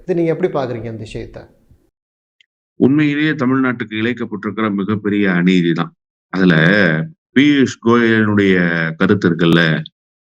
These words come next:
Speaker 2: ஒரு மோசமான கருத்தை பியூஷ் கோயல் வெளியிட்டிருக்கிறார் என்றுதான் நான் பார்க்கிறேன். என்ன சொல்றாரு?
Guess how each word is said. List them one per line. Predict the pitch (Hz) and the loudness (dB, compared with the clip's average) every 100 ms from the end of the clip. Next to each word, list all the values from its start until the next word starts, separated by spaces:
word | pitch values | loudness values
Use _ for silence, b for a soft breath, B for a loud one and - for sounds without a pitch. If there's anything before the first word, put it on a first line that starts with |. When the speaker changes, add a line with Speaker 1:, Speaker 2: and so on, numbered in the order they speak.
| - | 0
Speaker 2:
ஒரு | 123 | 0
மோசமான | 104 127 170 170 160 160 143 | 0 0 -2 -2 -2 -2 -2
கருத்தை | 120 113 117 113 | -6 -6 -6 -8
பியூஷ் | 120 117 107 - | -6 -4 -6 -6
கோயல் | 95 90 87 | -2 0 0
வெளியிட்டிருக்கிறார் | 87 90 90 82 80 82 80 | 0 0 -2 -8 -4 -2 -2
என்றுதான் | 76 73 82 80 | -4 -2 0 0
நான் | 71 | -2
பார்க்கிறேன். | - 80 80 - | 0 0 0 -2
என்ன | 85 104 | 2 2
சொல்றாரு? | 110 90 87 85 | 2 -2 0 0